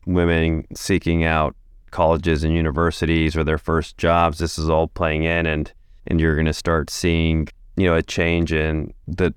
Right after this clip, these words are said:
absolute number of people and maybe perhaps the type of people that are pursuing living in a certain geography. And if you're applying to college or medical school or residency or fellowship,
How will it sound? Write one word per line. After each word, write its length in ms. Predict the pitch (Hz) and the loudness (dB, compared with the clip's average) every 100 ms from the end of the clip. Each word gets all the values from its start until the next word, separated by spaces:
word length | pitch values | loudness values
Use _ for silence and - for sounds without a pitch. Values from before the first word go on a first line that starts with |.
| - | 0
absolute 360 | 87 - 78 | 0 0 0
number 260 | 82 85 82 | 0 2 0
of 60 | |
people 260 | 80 90 85 | -2 -2 0
and 100 | 85 | 2
maybe 220 | 85 85 | 2 0
perhaps 320 | - 92 85 | -2 -2 0
the 80 | - | -2
type 260 | - 90 101 | 0 0 2
of 100 | 82 | -2
people 300 | 87 - 78 | -2 -2 0
that 180 | 80 80 | 2 2
are 280 | 78 78 - - - - - - | 2 -2 -6 -20 -20 -20 -20 -20
pursuing 720 | - 87 - 92 85 82 80 80 - - | -4 -4 0 0 2 2 2 0 -4 -4
living 280 | 101 92 87 | 2 2 2
in 100 | 82 | 2
a 60 | 82 | 0
certain 240 | 92 80 | -2 0
geography. 720 | 80 85 85 80 - 78 73 - - - - - - | 2 2 2 0 -2 -2 -2 -8 -20 -20 -20 -20 -6
And 400 | 87 85 82 - - - - | -2 0 -2 -6 -18 -20 -8
if 120 | 98 90 | -4 -2
you're 80 | |
applying 400 | 87 - 90 85 85 | -2 2 2 2 0
to 140 | 87 | -4
college 580 | - 80 78 71 73 - | -2 0 2 0 -4 -6
or 100 | - | 0
medical 400 | 85 82 82 80 | 2 2 0 -4
school 240 | - 73 73 | -4 -4 -2
or 160 | 69 | 0
residency 460 | 90 85 78 82 76 | 2 2 0 -2 -2
or 80 | 80 | -2
fellowship, 580 | - 85 82 80 76 | 0 0 0 -2 -4